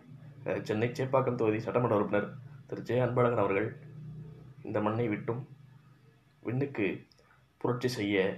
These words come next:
சென்றுள்ளார். மண்ணில் திமுக கழகத்துக்காக புரட்சி செய்து கொண்டிருக்கும் வேளையிலே இறைவன் அவரை தன்னிடம் வந்து சரணடையுமாறு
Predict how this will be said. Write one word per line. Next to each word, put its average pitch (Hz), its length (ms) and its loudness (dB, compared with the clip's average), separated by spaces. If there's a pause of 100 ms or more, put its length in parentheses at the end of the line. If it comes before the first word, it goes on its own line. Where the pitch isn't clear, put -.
(160)
சென்றுள்ளார். 98 600 -2 (760)
மண்ணில் 151 500 6 (1300)
திமுக 151 260 6
கழகத்துக்காக 123 640 4 (1200)
புரட்சி 156 400 2
செய்து 139 340 4
கொண்டிருக்கும் 123 480 0 (280)
வேளையிலே 117 420 4 (1300)
இறைவன் 120 520 4
அவரை 104 320 2 (2000)
தன்னிடம் 135 340 4
வந்து 131 180 2
சரணடையுமாறு 117 680 4